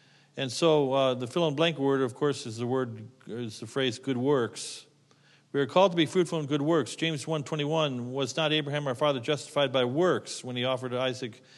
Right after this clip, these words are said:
his son up on the altar?" Uh, "Faith without works is dead," James says. "Show me thy faith by thy works."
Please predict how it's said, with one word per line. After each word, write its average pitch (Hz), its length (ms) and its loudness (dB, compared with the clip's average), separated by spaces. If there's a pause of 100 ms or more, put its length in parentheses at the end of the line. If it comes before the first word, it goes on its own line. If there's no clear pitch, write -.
(140)
his 117 180 -8
son 143 200 0
up 123 160 -2
on 123 120 0
the 123 100 0
altar?" 123 480 0 (920)
Uh, 110 400 -2
"Faith 139 380 -2
without 135 240 4
works 139 260 0
is 120 100 -6
dead," 156 300 2
James 117 260 -6
says. - 580 -10 (1300)
"Show - 140 -4
me 143 100 0
thy 139 160 4
faith 143 260 2
by 143 160 4
thy 135 100 4
works." 135 760 0